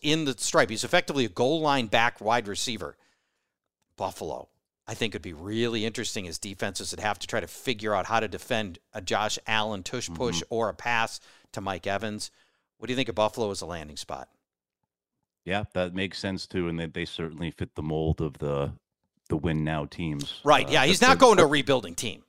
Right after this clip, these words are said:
Speaker 1: right?
Speaker 2: No.
Speaker 1: No chance.
Speaker 2: Hopefully not.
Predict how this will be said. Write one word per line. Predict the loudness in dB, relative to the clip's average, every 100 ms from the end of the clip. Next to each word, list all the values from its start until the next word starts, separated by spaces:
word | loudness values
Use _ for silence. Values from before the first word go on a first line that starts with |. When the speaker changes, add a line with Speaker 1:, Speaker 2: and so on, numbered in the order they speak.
| _ _ _
Speaker 1:
right? | -4 -2
Speaker 2:
No. | -2 -4 _ _ -4
Speaker 1:
No | -4
chance. | -6 -10 -18 -20 _ _ _ _ _ -20 _ 6
Speaker 2:
Hopefully | 8 8 6
not. | 6 4